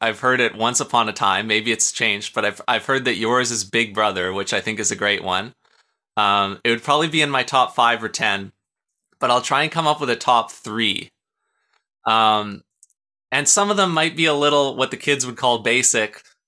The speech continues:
because, uh, I really do think that some of Stevie's best tunes are some of his hits. So I'm not gonna go off and find a lot of deep cuts here, I don't think. But my number one, it has to be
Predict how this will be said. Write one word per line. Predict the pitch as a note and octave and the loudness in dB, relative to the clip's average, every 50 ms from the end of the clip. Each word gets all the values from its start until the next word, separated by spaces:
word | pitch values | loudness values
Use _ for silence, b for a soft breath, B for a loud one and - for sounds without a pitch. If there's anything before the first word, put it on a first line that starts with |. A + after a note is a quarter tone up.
| _ _ _ | _ _ _
because, | - A#2 A#2 - B2 A#2 A2+ A2 G#2+ G#2+ - - - - _ _ - | -2 -2 -2 0 0 2 2 2 2 2 2 2 0 -2 _ _ -2
uh, | A2 A2 G#2+ G#2 - - | 0 0 2 2 0 0
I | A#2+ | 0
really | A#2+ B2 D3 D#3 D3 C3 | 0 0 2 2 2 2
do | A#2 C3+ C3+ | 2 0 -2
think | C3 C3 B2+ A#2 - | -2 -2 -2 -2 -2
that | A#2 - | -2 0
some | - - A#2+ A#2+ A#2 | 0 0 0 0 0
of | A#2 A2 G2+ - - - _ - | -2 -4 -6 -8 -18 -20 _ -6
Stevie's | - - - A#2+ A#2 A2+ A#2 A2 - | -4 -2 -2 -2 0 0 0 -2 0
best | - G#2+ G#2+ - - - | 0 0 0 0 -2 -4
tunes | - A2+ G#2+ G#2+ A2 - | -4 -4 -4 -4 -4 -4
are | - F#2+ G2+ G2 A2 | -2 0 2 2 2
some | - - A2+ G#2+ | 0 -2 -2 -4
of | G#2 G#2 G2 | -4 -4 -4
his | G2 - | -2 -2
hits. | - A2 B2 - - - - - b b b b b | 0 0 0 -2 -2 -6 -6 -8 b b b b b
So | - - C#3 | -2 0 2
I'm | C3 C3+ D3 | 2 2 2
not | D#3 F3 F3+ | 2 0 0
gonna | F3+ E3 D3+ | 0 -2 -2
go | C3 C3+ C3 C3 | 0 0 2 4
off | B2 B2+ B2+ B2 - | 4 4 4 2 0
and | B2 G#2+ | -4 -4
find | - B2 A#2 A#2 A#2 | -2 0 0 0 2
a | |
lot | A#2 A2+ A2+ G#2 | 2 0 0 0
of | G2 | -2
deep | F#2+ A2 G#2+ G#2 - | -4 -6 -6 -6 -4
cuts | - G#2+ G#2+ - | -2 -2 -2 -2
here, | - C3+ B2+ B2 | 0 0 2 2
I | B2 | 2
don't | B2+ C3+ E3 - | 2 0 -2 -2
think. | - C3+ C3 C#3 C#3+ - _ _ _ _ _ _ | -2 -2 -2 -4 -6 -10 _ _ _ _ _ _
But | - C#3+ D3 | -2 0 2
my | D3+ C#3+ | 2 0
number | D3 D#3 F3 F#3+ F3+ E3+ | 0 0 0 0 0 0
one, | C#3 B2 B2 B2+ B2+ | 0 2 2 2 2
it | A#2+ A2 | 0 0
has | A#2 A#2+ A#2+ A#2 - | 0 0 0 0 0
to | - C3 | -2 -4
be | A#2+ A#2 A#2+ A#2+ A2+ - | -4 -2 -2 -2 -4 -6